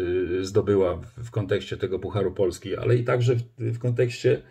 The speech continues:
awansu do, do, do ósemki, y, y, play-off. Ale tak jak mówię, kluby poranione, grają, grają nierówno. Coś tam jest, no, Rzeszów to chyba epopeja, no, od trzech lat nic,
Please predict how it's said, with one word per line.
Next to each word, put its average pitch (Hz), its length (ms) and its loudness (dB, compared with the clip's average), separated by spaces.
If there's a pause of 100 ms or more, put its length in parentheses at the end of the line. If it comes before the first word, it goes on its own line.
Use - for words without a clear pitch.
(1700)
awansu 127 440 0
do, 117 320 6
do, 123 220 6
do 127 120 8
ósemki, 123 560 4 (280)
y, - 20 2
y, 95 840 2
play-off. 101 560 2
Ale 131 240 6
tak 139 160 2
jak 131 140 2
mówię, 123 260 6
kluby 139 280 6
poranione, 127 520 4
grają, 117 520 8
grają 123 340 8
nierówno. 123 460 8
Coś 131 300 -2
tam 127 180 4
jest, 120 280 6
no, 110 200 6 (460)
Rzeszów 131 460 4
to 117 100 0
chyba 120 240 4
epopeja, 120 540 4
no, 95 140 -4
od 95 100 -2
trzech 110 240 -2
lat 113 220 2
nic, 110 320 -2